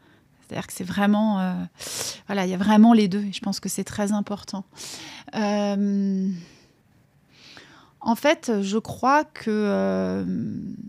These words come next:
moi, j'ai essayé de voir, en fait, euh, ce qui, ce qui, ce qui pouvait expliquer cette résistance, hein,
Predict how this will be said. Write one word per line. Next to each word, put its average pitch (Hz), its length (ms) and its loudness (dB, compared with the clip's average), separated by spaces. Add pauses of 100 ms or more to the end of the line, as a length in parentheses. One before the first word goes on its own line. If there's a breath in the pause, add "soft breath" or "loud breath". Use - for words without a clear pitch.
(1300 loud breath)
moi, 262 140 10
j'ai 294 100 4
essayé 262 320 2
de 226 100 2
voir, 254 380 0
en 233 80 4
fait, 294 340 0
euh, 214 240 0 (160)
ce - 160 -6
qui, - 220 -14
ce - 160 -6
qui, 214 420 -6 (680)
ce - 100 -12
qui - 140 -4
pouvait 247 260 -2
expliquer 277 460 -2
cette 240 240 -2
résistance, 226 760 -2
hein, 202 240 -6